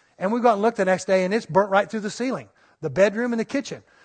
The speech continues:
And I'm thinking, "Okay, God, now what's the deal? I thought this was the house." And I had to get back and press into God to the point where I heard him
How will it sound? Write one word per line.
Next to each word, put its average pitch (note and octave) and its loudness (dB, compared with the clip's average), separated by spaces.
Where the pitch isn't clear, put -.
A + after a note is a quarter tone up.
And E3+ -6
I'm F3+ -4
thinking, G3 -4
"Okay, A#3 0
God, F#3 2
now A3+ -2
what's A3 -2
the E3+ -10
deal? C#3+ -4
I F3+ 2
thought G3+ 0
this A#3 -6
was G#3 -8
the G3+ -2
house." A#3+ -6
And F#3 -6
I A#3+ 0
had D4 0
to A3+ -4
get F3+ -6
back A3 0
and F#3 -6
press A3 -2
into A3 -4
God G#3 0
to G#3+ -6
the F3+ -6
point A3+ -4
where G3+ 2
I E3+ 0
heard A3 0
him A3 -6